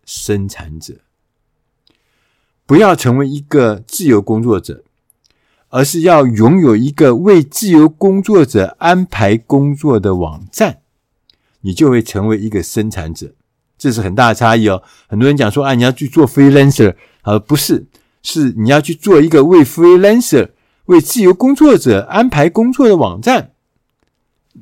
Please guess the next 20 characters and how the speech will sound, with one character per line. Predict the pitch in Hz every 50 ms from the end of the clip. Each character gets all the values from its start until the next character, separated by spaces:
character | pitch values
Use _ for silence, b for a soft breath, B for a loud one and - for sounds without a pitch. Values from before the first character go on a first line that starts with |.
| _ _ _
这 | - 233 214 139 - _ _
你 | _ - 82
才 | 71 - - 82
是 | 85 104 110 80
真 | - - 107 104
正 | 104 104 85
的 | 80
生 | - - 95 87
产 | 85 73 73 73 73
者。 | 69 - - _ _ _ _ _ _ _ _ _ _ _ _ _ _ _ _ _ _ _ _ _ _ _ _ _ _ _ _ _ _
他 | - 196
说， | 202 - 220 214 208
哦， | 180 - 98 - _ _ _ _ _ _ _ _ _ _ _ _ _ _ _ _ _ _ _ _ _ _ _ _ _
任 | 214 285 294 220
何 | 139 123
的 | 127 139 135
时 | 123 - - - - 104 104 131
薪 | 156 - - 202 196 180 175 196 _ _ _ _ _ _ _ _ _ _ _ _ _ _ _ _ _ _ _ _ _ _ _ _
都 | - 170 175 180 185 185 175
有 | 139 110 104 95 87 82 80